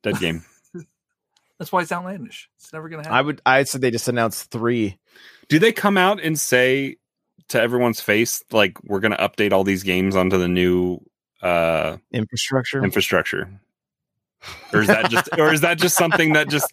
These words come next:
Speaker 3: <laughs>
Speaker 1: happens in the background? Slow, like, they
Speaker 3: Mm.
Speaker 1: slowly take each game down for four to six hours over the next six months. <laughs>
Speaker 3: Well, I can tell you there was no improvements to stability in
Speaker 1: No.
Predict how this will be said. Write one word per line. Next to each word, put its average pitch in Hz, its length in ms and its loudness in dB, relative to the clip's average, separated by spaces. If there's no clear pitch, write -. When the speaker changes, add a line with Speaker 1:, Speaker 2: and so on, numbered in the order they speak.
Speaker 3:
<laughs> - 140 -20
Speaker 1:
happens 135 480 -2
in 127 80 -2
the 120 80 0
background? 110 560 0
Slow, 117 240 0
like, 117 240 0
they 143 140 2
Speaker 3:
Mm. 131 100 -8
Speaker 1:
slowly 165 340 2
take 151 300 -2
each 131 240 -6
game 131 240 0
down 117 300 2
for 113 160 -2
four 110 340 2
to 101 100 -6
six - 300 -4
hours 98 480 2
over 107 180 2
the 104 120 2
next - 420 -2
six - 260 0
months. 92 400 0
<laughs> - 720 -4
Speaker 3:
Well, 139 100 4
I 143 120 4
can 127 140 -14
tell 170 160 6
you 170 60 4
there 143 100 2
was 127 200 -4
no 151 180 4
improvements 120 640 -2
to 123 100 -4
stability 110 720 0
in 113 440 0
Speaker 1:
No. - 20 -12